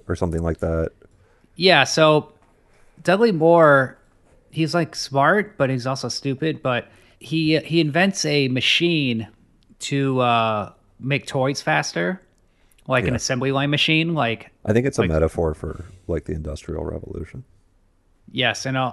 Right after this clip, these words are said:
Speaker 2: but also there's, like, an eighties, like, car, robot, anti-robot factory kind of thing going on.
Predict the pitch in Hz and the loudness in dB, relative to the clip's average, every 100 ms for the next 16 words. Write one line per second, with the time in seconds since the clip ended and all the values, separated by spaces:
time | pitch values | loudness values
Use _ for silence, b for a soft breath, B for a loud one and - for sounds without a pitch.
0 | - 151 165 175 190 147 139 131 127 120 | -4 2 4 4 2 2 -2 -2 -2 -4
1 | 131 131 123 120 117 113 107 - - 123 | -4 -4 -2 -4 -6 -8 -10 -10 -4 -2
2 | 117 120 117 - _ _ _ _ _ _ | 0 -2 -6 -12 _ _ _ _ _ _
3 | - 113 120 123 120 120 120 - _ _ | -18 -6 -2 -2 0 0 -2 -6 _ _
4 | _ _ _ - 131 127 131 127 113 110 | _ _ _ -6 -6 -2 -2 -2 -4 -4
5 | 117 117 123 120 - 123 - 143 135 131 | -4 0 0 -2 -4 -4 -4 -4 -4 -4
6 | 139 131 147 139 135 131 127 135 143 | -6 -8 -6 -4 -4 -4 -4 -4 -4